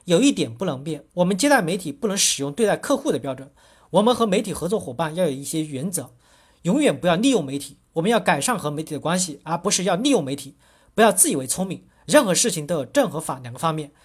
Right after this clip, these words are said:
不要以为你，不要以为你就得到了，可能你走进更复杂的问题了。我们不想利用媒体帮我们做什么事儿，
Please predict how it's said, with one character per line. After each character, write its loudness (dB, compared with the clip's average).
不 0
要 8
以 0
为 2
你， -2
不 2
要 8
以 2
为 0
你 -8
就 4
得 0
到 6
了， -6
可 -2
能 2
你 -2
走 0
进 -8
更 2
复 -12
杂 -10
的 -12
问 -6
题 -14
了。 -18
我 4
们 2
不 2
想 0
利 -2
用 2
媒 -2
体 -6
帮 0
我 -4
们 -12
做 4
什 -4
么 -14
事 -4
儿， -8